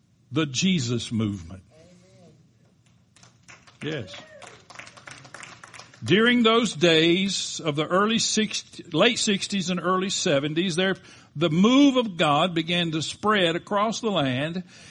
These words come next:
and we saw a movement of young people coming to Christ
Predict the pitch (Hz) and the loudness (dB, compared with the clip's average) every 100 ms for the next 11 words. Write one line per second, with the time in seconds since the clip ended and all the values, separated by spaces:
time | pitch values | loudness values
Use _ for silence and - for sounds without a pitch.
0 | - 147 165 214 262 - 214 202 165 175 | -8 -4 0 2 2 2 2 4 2 4
1 | 196 277 294 254 151 135 143 - 151 151 | 6 8 6 6 2 0 0 0 0 2
2 | 202 269 220 160 131 143 160 - 226 247 | 4 4 4 2 0 -2 -2 2 2 2
3 | 240 233 - 143 127 147 - - | -2 -4 0 2 2 0 -4 -12